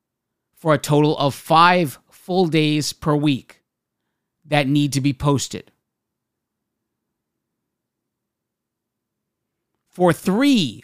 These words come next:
of those five days, you will weigh and measure the foods. This includes zero point foods.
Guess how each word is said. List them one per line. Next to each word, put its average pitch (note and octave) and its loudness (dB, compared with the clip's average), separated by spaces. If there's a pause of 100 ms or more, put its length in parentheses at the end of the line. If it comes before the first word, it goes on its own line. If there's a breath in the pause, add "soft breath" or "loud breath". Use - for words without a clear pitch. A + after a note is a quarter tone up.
(160)
of D#3+ 0
those E3+ 4
five F3 0
days, - -2 (2750)
you F3 2
will F3+ 6
weigh F3+ 2
and E3 -2
measure C#3 0 (500)
the D3 -4
foods. - -2 (2000)
This C#3+ -4
includes D#3+ 2 (960)
zero E3 2
point D#3 -2
foods. C#3+ 0